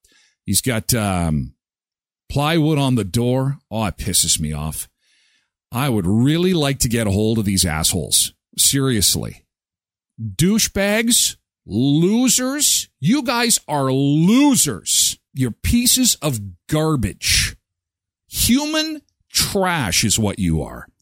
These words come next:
You are human trash.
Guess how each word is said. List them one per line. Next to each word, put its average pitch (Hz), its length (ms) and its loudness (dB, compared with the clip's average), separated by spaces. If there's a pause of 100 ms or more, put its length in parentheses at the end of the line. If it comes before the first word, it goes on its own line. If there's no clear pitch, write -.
(360)
You 247 320 2
are 135 180 0
human 214 760 2 (380)
trash. - 1000 0